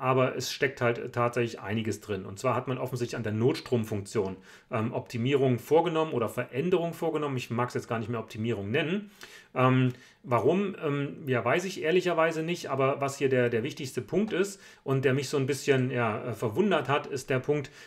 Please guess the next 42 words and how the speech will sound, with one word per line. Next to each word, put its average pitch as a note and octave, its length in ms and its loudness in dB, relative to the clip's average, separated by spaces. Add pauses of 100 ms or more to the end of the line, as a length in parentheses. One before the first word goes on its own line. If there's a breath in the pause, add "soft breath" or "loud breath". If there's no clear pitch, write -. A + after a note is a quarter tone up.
dass - 180 -4
jetzt C3 240 -2
drin C#3 140 6
steht, C3+ 220 -4
dass B2+ 160 -2
im B2+ 360 -2
Notstrombetrieb, D3 1040 0 (300 loud breath)
ähm, C3+ 400 4
die C3+ 320 2
Wallbox C3+ 580 4
nicht A#2+ 260 0
mehr G#2 300 -2 (100)
betrieben C#3 380 -2
werden F#2+ 240 0
kann. F2 200 -10 (500 loud breath)
Und A#2+ 260 -2
das C#3+ 140 4
ist F3 160 -2
tatsächlich D3+ 420 2
was, C3+ 160 2
das C3+ 180 -4
war B2 160 2
für B2 80 -2
mich C3+ 200 -4
so B2+ 120 2
ein, A#2+ 200 -4
äh, - 20 -12
Alleinstellungsmerkmal C#3+ 1400 -2
oder A2 180 -4
eines C3 300 -4
der - 100 -4
Alleinstellungsmerkmale B2 1040 -2
von A2+ 180 -6
E A#2 120 -6
drei G2 200 -4
D F#2 140 -6
C, C3+ 400 0 (300 loud breath)
dass A#2+ 180 -4
man A2 180 -2
tatsächlich - 560 -2
im A2 200 -4
Notstrombetrieb A2+ 1000 -2